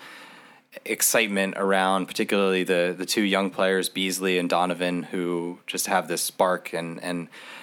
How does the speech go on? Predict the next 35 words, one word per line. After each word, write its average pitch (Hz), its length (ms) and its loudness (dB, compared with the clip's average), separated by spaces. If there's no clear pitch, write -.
they 107 140 6
ha-, 117 120 2
they 110 140 4
have 120 180 6
what 113 80 6
it 101 100 0
takes 113 320 2
to, 90 160 0
to - 160 -6
get 95 200 0
through 95 280 2
and, 87 300 -4
and 87 300 -4
manage 101 400 0
to - 80 -8
beat 90 280 -2
Portugal 87 580 0
three 98 160 0
to 92 120 0
two. 85 200 2
Then 113 140 4
they 113 100 4
have 107 120 4
the 98 80 2
hosts, - 600 2
South 107 340 2
Korea, 110 460 2
who 95 280 -2
they 90 460 2
draw 101 720 4
in 92 160 0
a, 82 340 2
you 87 100 -8
know, 82 200 -4
admirable 87 760 0